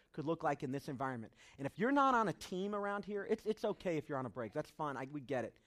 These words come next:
But if you go more than, like, five, six months without being on a team,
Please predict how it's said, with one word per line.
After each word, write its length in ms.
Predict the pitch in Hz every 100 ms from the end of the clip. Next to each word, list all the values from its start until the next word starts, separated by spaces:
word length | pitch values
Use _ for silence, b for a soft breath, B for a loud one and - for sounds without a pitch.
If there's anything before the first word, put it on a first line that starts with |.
| b b b
But 100 | 151
if 100 | 151
you 140 | 233
go 200 | 269 269
more 280 | 180 185 208
than, 100 | 185
like, 140 | 160 - -
five, 240 | 170 190
six 200 | - 185
months 200 | 190 170
without 180 | 135 165
being 160 | 190 160
on 100 | 143
a 40 |
team, 400 | 147 - 160 180